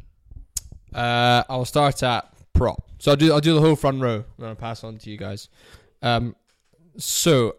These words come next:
I'm gonna go with Vunipola, Mako. Uh, obviously,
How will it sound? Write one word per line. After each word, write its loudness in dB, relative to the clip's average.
I'm -2
gonna -2
go -2
with -6
Vunipola, 0
Mako. -8
Uh, -6
obviously, -4